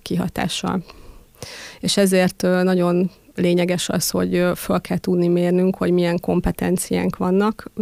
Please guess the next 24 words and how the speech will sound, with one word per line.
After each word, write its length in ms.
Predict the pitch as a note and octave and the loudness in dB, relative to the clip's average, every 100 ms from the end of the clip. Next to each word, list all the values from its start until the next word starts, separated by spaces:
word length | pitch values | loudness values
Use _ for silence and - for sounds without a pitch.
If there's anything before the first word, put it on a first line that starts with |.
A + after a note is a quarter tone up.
| - | -4
ö, 180 | F3+ F3+ | -2 0
mi 160 | F#3+ F3+ | 0 0
az, 140 | E3 | 0
amit 200 | F3 F#3 | -2 -4
tanultunk, 600 | - F#3 G3 G3 G#3+ G#3 | -4 0 0 0 0 0
milyen 240 | F#3+ F3 F3+ | 2 0 2
lehetőségeink, 840 | F3 F3+ - F#3 - F#3+ F#3+ F#3+ | 0 0 -2 -2 0 2 2 0
és 140 | F#3 | 0
hogy 100 | F#3+ | 2
ne 140 | F#3+ F3+ | 2 2
vállaljuk 540 | - - F3+ F#3 - | 0 0 0 0 -2
túl 200 | - - | -6 -4
magunkat. 640 | - G3+ F#3+ G3 - - - - - - - - - | -4 -4 -6 -6 -8 -8 -14 -20 -20 -20 -20 -20 -12
Mert 140 | - F3+ | -4 -2
az 120 | F#3 | 0
mindenképpen 640 | G3+ F3+ F3 - F3 - F3 | 2 2 0 -2 -4 -2 0
azért 300 | F3+ F3 F3 | 0 0 0
a 120 | F3+ | -2
szívet 380 | - - F3+ E3+ | -4 -4 -4 -4
és 180 | F#3+ F#3+ | -6 -4
a 60 | |
vékony 360 | F#3 F#3+ - F#3 | -4 -4 -4 -4
belet 300 | F#3 F3+ E3 | -2 -4 -6
fogja 420 | - G3 - F#3+ | -6 -4 -2 -4